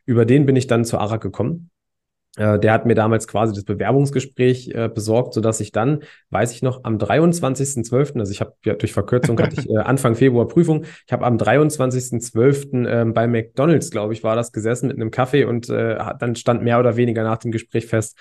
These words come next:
Speaker 1: okay, ich werd bei der arak anfangen.
Speaker 2: Super. Also und, und unter dem goldenen M, also bis zur, zur gelben arak. <laughs>
Speaker 1: Genau, richtig, ja.
Speaker 2: <laughs> Sehr gut. Nee, weil ich hab mir gefragt, hätte sein können, dass du sagst, so, ah, ich wollte irgendwie, äh,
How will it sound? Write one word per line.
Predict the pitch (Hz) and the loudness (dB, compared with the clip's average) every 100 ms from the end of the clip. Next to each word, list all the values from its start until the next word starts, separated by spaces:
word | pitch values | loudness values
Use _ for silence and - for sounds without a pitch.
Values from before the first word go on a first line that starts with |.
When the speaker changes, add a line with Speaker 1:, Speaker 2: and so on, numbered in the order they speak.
| - - - | -20 -18 -12
Speaker 1:
okay, | 107 110 | -2 0
ich | 107 | 0
werd | 107 107 | -4 -2
bei | |
der | 95 - | -4 -4
arak | 101 95 | -6 -6
anfangen. | 85 85 - - _ _ _ _ _ | -8 -8 -10 -10 _ _ _ _ _
Speaker 2:
Super. | _ 90 82 80 - | _ -8 -8 -8 -8
Also | 110 | -6
und, | 101 131 131 | -2 -2 0
und | 135 123 | -2 0
unter | 139 127 | 0 4
dem | 120 110 - - - | 4 2 -4 -4 2
goldenen | 123 170 147 120 | 4 4 2 2
M, | 123 165 175 190 - | 2 0 -4 -8 -14
also | - 120 120 | -8 -6 -4
bis | 117 - | -6 -2
zur, | 113 104 | 0 0
zur | - - 110 | -2 -2 0
gelben | 107 104 104 | 2 2 0
arak. | - 104 82 80 - _ _ _ _ | -2 -2 -4 -8 -16 _ _ _ _
<laughs> | - - 170 - | -18 0 0 2
Speaker 1:
Genau, | 120 127 110 | 0 2 2
richtig, | 101 113 - 98 | 2 -2 -4 -6
ja. | 110 - - - - - - | -4 -4 -2 -4 -4 -10 -2
Speaker 2:
<laughs> | |
Sehr | 214 233 202 - 156 139 | 2 2 2 -2 2 4
gut. | 120 120 - 151 | 2 -4 -14 -2
Nee, | 135 | 4
weil | 131 | 4
ich | 120 | 4
hab | 113 | 2
mir | |
gefragt, | 117 113 | 0 0
hätte | 120 104 | 2 2
sein | 107 120 | 2 2
können, | 113 | -2
dass | - | 2
du | 107 | -2
sagst, | 104 | 2
so, | 107 | 2
ah, | 113 | 2
ich | 110 | 2
wollte | 107 113 | -2 -2
irgendwie, | 113 104 101 | -4 -4 -2
äh, | 92 101 | -2 -2